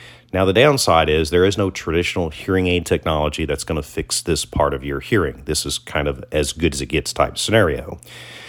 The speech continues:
It will fluctuate a little bit. This is kind of a baseline, sort of like a blood pressure. So some days it'll be a little bit better, some days a little bit worse, but it should hit in general somewhere along that mark.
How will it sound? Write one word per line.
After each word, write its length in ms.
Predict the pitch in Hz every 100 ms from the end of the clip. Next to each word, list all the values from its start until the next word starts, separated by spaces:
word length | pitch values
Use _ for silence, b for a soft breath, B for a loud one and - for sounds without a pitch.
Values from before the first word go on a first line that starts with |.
| B B
It 200 | 113 110
will 280 | 120 127 127
fluctuate 580 | - 101 92 - 104 95
a 60 |
little 180 | 95 92
bit. 300 | 87 95 -
This 160 | 85 87
is 100 | -
kind 200 | 85 85
of 100 | 87
a 60 |
baseline, 840 | 71 78 87 - 82 82 85 82 80
sort 220 | 85 80
of 80 | 80
like 180 | 80 80
a 40 |
blood 340 | 71 80 80
pressure. 480 | - 85 82 80 78
So 240 | 78 78 71
some 240 | - 82
days 260 | 78 80 78
it'll 120 | 76
be 120 | 82
a 40 |
little 240 | 76 80 82
bit 200 | 71 -
better, 420 | 95 104 101 98
some 200 | - 78
days 220 | 71 67
a 40 | 73
little 140 | 71
bit 140 | 71
worse, 420 | 87 98 98 101 -
but 160 | 95
it 80 | 95
should 220 | - 110
hit 240 | - 127 -
in 240 | 98 85
general 400 | 85 82 78 76
somewhere 420 | - 85 80 82
along 380 | 80 71 69 69
that 200 | 67 67
mark. 480 | 95 104 76 -